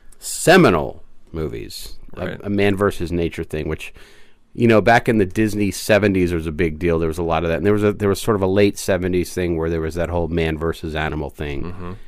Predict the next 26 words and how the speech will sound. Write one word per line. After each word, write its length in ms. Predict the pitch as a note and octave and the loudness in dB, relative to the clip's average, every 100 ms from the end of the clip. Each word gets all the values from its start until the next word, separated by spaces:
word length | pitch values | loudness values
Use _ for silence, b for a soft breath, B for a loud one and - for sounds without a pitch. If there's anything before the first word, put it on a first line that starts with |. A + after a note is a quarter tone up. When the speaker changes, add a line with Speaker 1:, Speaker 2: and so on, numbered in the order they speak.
| b - | b 0
Speaker 1:
And 100 | C3+ | 2
then 60 | A3+ | 2
it 120 | - | 4
died 460 | A2 B2+ F2 - - - - - | 4 6 4 0 -10 -20 -20 -20
for 320 | - - G#2+ | -20 -6 0
quite 220 | C3+ B2+ | 4 6
a 40 | |
while. 540 | G#2+ G#2 G2 F2 D#2+ - - - - - - | 8 6 6 4 2 -6 -14 -14 -14 -20 0
And 100 | A2 | 4
now 120 | A3 | 4
it's 100 | - | 6
sort 120 | E3+ | 4
of 60 | G2 | 6
back. 300 | D3+ F#2+ - | 6 6 2
You 60 | |
had 100 | G#2 | 0
The 60 | G2 | 0
Gray, 560 | F2+ F#2+ G2 G#2 A2+ G#2 - b b b b - | 2 2 6 6 4 -2 -18 b b b b -4
and 220 | G2+ G2 | 0 2
there 60 | G2 | 4
was 240 | F#2+ F2+ | 2 2
that 160 | G2 F#2 | 0 4
movie 220 | G2+ G2 | 4 4
with, 320 | F#2 F2+ - | 2 0 0
uh, 400 | F2+ F2 E2+ D#2+ - - - _ - - | 2 2 0 -2 -8 -20 -20 _ -16 -10
uh, 300 | G2+ F2+ E2+ | -2 -2 0